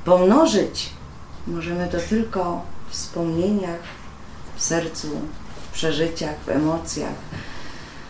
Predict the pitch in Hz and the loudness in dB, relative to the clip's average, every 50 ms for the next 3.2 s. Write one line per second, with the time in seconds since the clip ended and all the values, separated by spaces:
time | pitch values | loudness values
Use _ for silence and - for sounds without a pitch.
0 | - - - - - - 135 135 151 156 151 165 170 185 190 196 196 - 214 - | -10 -6 -6 -4 -2 0 2 4 4 6 8 8 8 8 6 4 4 4 4 6
1 | 220 233 233 226 220 214 208 208 202 196 - - - - - - - - - - | 8 8 8 8 6 6 4 4 2 0 -4 -12 -16 -16 -16 -16 -16 -16 -14 -14
2 | - - - - 160 165 151 - - 185 180 180 185 196 190 - 208 214 214 202 | -12 -6 0 2 2 4 4 6 4 4 6 6 6 6 6 6 6 8 8 8
3 | 196 185 175 - | 8 6 4 0